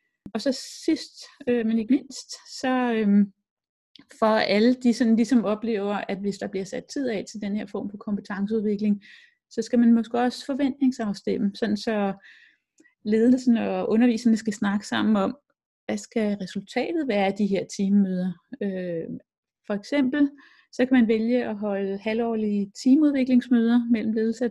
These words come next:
team, hvor man bliver enige om, hvad vil I udvikle her i det her team? Eller altså, hvad for nogle problemer vil I prøve at løse? Eller hvad for noget kompetenceudvikling vil I gerne i gang med i det næste halve år i det her team?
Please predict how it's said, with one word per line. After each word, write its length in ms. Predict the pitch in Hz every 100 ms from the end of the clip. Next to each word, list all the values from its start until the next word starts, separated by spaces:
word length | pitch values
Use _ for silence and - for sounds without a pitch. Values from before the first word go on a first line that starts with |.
| -
team, 180 | 226 233
hvor 220 | 247 247
man 200 | 214 208
bliver 140 | 208 208
enige 360 | 220 226 208 196
om, 60 |
hvad 440 | - 202 220 220 208
vil 100 | 214
I 160 | 185 - 240
udvikle 440 | 311 381 339 302
her 160 | 277 254
i 100 | 262
det 120 | 262
her 120 | 262 254 254
team? 180 | 262 285 - _ - - -
Eller 200 | 196 190
altså, 280 | 190 185 202
hvad 120 | 220
for 60 | 240
nogle 140 | 214
problemer 440 | - - 269 262 302
vil 120 | 269 240 226
I 100 | 208 _ _
prøve 160 | 226 254
at 60 |
løse? 500 | 240 233 247 254 277
Eller 220 | 202 180 175 180
hvad 100 | 214 202
for 60 | 240
noget 440 | 220 202 196 202 -
kompetenceudvikling 1080 | 208 220 240 262 294 320 262 247 254 247 240
vil 80 | 226
I 60 |
gerne 260 | 220 226 240
i 20 |
gang 220 | 226 226
med 240 | 226 233 226
i 100 | 220
det 100 | 226
næste 240 | 214 - 233 _ _ _ _ 175
halve 320 | 208 240 247
år 300 | 208 - -
i 380 | 226 214 208 202
det 60 | 254
her 140 | 269 240
team? 180 | 302 349